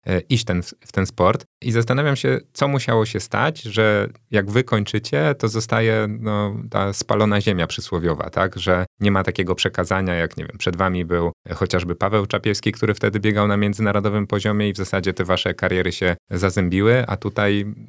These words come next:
no, nie ma takiego zjawiska, a było na to tak naprawdę sporo czasu, bo rzadko się zdarza, żeby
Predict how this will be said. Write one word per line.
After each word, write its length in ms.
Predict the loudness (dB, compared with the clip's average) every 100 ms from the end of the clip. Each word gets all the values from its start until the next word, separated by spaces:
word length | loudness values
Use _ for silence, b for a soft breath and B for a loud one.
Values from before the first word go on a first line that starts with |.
| -20 -8
no, 180 | 0 4
nie 140 | 4
ma 100 | 2
takiego 340 | -2 -2 0
zjawiska, 640 | 0 0 -2 -6 -2 -2 0
a 220 | -2 -2
było 300 | 0 0 2
na 120 | 0
to 240 | 2 0
tak 200 | 0 -2
naprawdę 340 | -2 0 -2 -4
sporo 300 | -2 0 0
czasu, 320 | -2 -2 -4
bo 120 | -2
rzadko 280 | 0 -2 -4
się 140 | -8
zdarza, 300 | -2 -2 0
żeby 300 | -2 -2 -2